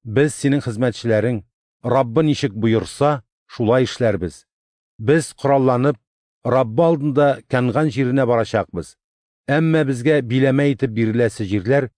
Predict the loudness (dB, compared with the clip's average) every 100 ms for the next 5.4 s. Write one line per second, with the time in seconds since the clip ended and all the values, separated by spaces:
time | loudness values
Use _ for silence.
0 | _ _ -2 0 2 2 2 0 -2 -6
1 | 0 2 4 2 0 -2 -2 -6 -10 -18
2 | _ _ _ _ _ _ _ _ _ -4
3 | -4 2 0 2 2 2 2 0 -2 _
4 | _ -4 0 2 2 2 0 0 -4 0
5 | -4 0 0 -2